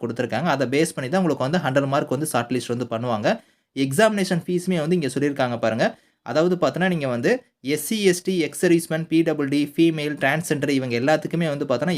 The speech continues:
இரநூத்தம்பது ரூபா வந்து ஃபீஸ் வந்து நீங்க பே பண்ணுவீங்க. இது ரயில்வே ரூல்ஸ் படி வந்து பார்த்தோன்னா நீங்க ஃபீஸ் வந்து நீங்க பே பண்ணணும். ஆனா வந்து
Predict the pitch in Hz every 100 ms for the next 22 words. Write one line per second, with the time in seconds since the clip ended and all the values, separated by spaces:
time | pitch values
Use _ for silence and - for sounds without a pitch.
0 | 123 151 180 160 139 156 139 - 151 151
1 | 139 165 117 120 139 139 117 104 123 220
2 | - _ - 139 135 151 208 220 170 165
3 | - 170 180 151 165 135 143 202 165 120
4 | 208 196 160 185 170 120 143 160 156 131
5 | 135 101 143 156 143